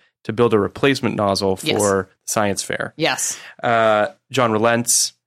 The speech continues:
Speaker 1: when Elise, fed up, says that she'll threaten to leave him
Speaker 2: Yeah.
Speaker 1: if he doesn't do this.
Speaker 2: Oh, that was pretty good. I, I
Speaker 1: I
Speaker 2: mean,
Speaker 1: like it
Speaker 2: she,
Speaker 1: too.
Speaker 2: yeah, she's, like, low-key M V P of the movie. A little,
Speaker 1: She
Speaker 2: little
Speaker 1: kind of
Speaker 2: bit. She
Speaker 1: is.
Speaker 2: kind of, like, she's got it all. She understands exactly what everyone's thinking.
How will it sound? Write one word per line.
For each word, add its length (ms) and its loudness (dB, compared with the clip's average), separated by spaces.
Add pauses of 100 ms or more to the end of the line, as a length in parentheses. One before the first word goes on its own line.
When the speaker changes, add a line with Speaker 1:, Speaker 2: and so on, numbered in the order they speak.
(120)
Speaker 1:
when 140 2
Elise, 380 2
fed 240 2
up, 220 2
says 600 2 (360)
that 100 -2
she'll 100 0
threaten 260 -2
to 80 -2
leave 300 -2
him 340 2
Speaker 2:
Yeah. 200 -2 (120)
Speaker 1:
if 160 -2
he 80 2
doesn't 220 2
do 140 4
this. 340 0 (320)
Speaker 2:
Oh, 60 0
that 60 4
was 120 0
pretty 180 0
good. 200 2
I, 120 2
I 180 4
Speaker 1:
I 40 6
Speaker 2:
mean, 80 6
Speaker 1:
like 100 6
it 120 4
Speaker 2:
she, 100 4
Speaker 1:
too. 260 2
Speaker 2:
yeah, 100 4
she's, 220 2
like, 200 2
low-key 280 2
M 140 0
V 100 -6
P 220 -4
of 80 -4
the 80 -10
movie. 280 -4
A 40 0
little, 140 0
Speaker 1:
She 120 4
Speaker 2:
little 120 4
Speaker 1:
kind 100 4
of 80 2
Speaker 2:
bit. 100 6
She 120 4
Speaker 1:
is. 80 4
Speaker 2:
kind 140 2
of, 60 0
like, 160 2
she's 220 0
got 140 0
it 80 0
all. 260 2
She 320 -4
understands 540 -2
exactly 340 -4
what 100 -6
everyone's 400 -6
thinking. 440 -10